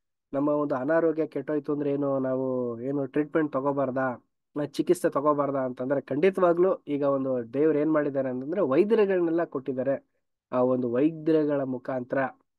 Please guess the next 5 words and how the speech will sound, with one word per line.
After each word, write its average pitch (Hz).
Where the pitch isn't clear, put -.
ನಾವು 160
ದೇವ್ರ 208
ಮೇಲೆ 202
ವಿಶ್ವಾಸ 151
ಮಡಗಿ 139